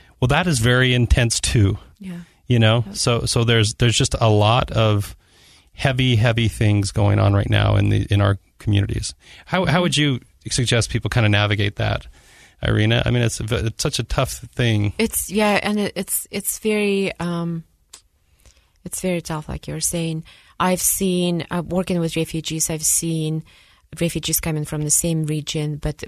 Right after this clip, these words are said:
Speaker 2: from the different tribes.
Speaker 1: Yeah.
Speaker 2: Um, they are not friends. They don't look at each other. They leave the office when another person is there. Uh, we try to educate and, um,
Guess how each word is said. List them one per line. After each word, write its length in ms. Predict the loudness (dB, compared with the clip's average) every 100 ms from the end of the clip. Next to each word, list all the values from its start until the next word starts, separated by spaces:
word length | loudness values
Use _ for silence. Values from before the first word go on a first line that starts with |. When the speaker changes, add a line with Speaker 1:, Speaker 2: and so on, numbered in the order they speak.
| -8
Speaker 2:
from 220 | -6 -4
the 60 |
different 440 | -4 -6 -4 -6 -6
tribes. 600 | -6 -6 -6 -8 -10 -12 _ _ _
Speaker 1:
Yeah. 140 | -8 -6 -6
Speaker 2:
Um, 500 | -4 -2 -2 -4 -8 -14 -4
they 100 | -2
are 100 | 0
not 220 | -2 -4
friends. 420 | -4 -4 -2 -4
They 180 | -4 -4
don't 340 | -2 -2 -4 -6 _ -10
look 260 | -6 -4
at 120 | -4
each 180 | -4 -4
other. 420 | -4 -2 -2 -4 -6 _
They 280 | -4 0 0
leave 300 | 0 -2 -2
the 120 | -2 -2
office 480 | -2 -2 0 -2
when 180 | 0 0
another 460 | 0 0 0 -2 -4
person 480 | -2 -2 0 -2 -2
is 200 | -2 -2
there. 340 | -2 -2 -6 -10 -20 -20 -20 -20 _
Uh, 200 | -2 0 0
we 140 | -2
try 520 | -2 0 2 2 2 -2 -4
to 440 | -2 0 0 -2 -2
educate 800 | -4 -2 -4 -2 -2 -2 -4 -2
and, 320 | -2 -2 -4 -12 -20 _ _ _
um, 640 | -6 -4 -2 -4 -6 -8 -14